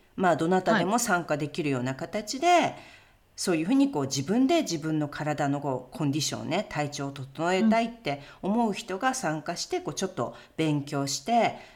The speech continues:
Speaker 1: 自分でこう、
Speaker 2: はい。
Speaker 1: ちょっとした機会に使えるようになるっていうことなんですね。
Speaker 2: そうですね。そんな、あのー、講座だったですね。
Speaker 1: うーん、そうなんだ。
Speaker 2: うん。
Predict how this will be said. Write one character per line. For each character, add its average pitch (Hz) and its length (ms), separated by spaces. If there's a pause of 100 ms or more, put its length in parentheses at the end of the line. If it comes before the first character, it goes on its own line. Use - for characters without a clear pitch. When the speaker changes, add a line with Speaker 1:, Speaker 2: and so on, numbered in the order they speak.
(120)
Speaker 1:
自 139 120
分 156 220
で 226 100
こ 240 160
う、 - 20
Speaker 2:
は - 20
い。 - 40
Speaker 1:
ち 196 80
ょ 202 40
っ 160 80
と 151 100
し 151 100
た - 300
機 - 140
会 147 180
に 104 160
使 - 260
え 156 80
る 147 100
よ 160 100
う - 20
に 120 140
な 185 120
る 196 80
っ - 20
て - 180
い - 20
う 131 40
こ 127 100
と 127 140
な 117 100
ん - 80
で - 80
す - 120
ね。 233 280 (1040)
Speaker 2:
そ 262 180
う 208 40
で 151 100
す - 140
ね。 131 120
そ 247 180
ん 247 100
な、 233 260 (260)
あ 208 120
の 170 680
ー、 - 120 (640)
講 196 180
座 165 140
だ 156 100
っ 147 40
た 135 120
で 73 100
す - 140
ね。 254 220 (280)
Speaker 1:
う 160 60
ー 165 760
ん、 156 60
そ 175 260
う 220 200
な 143 200
ん 143 220
だ。 135 80
Speaker 2:
う 139 180
ん。 131 40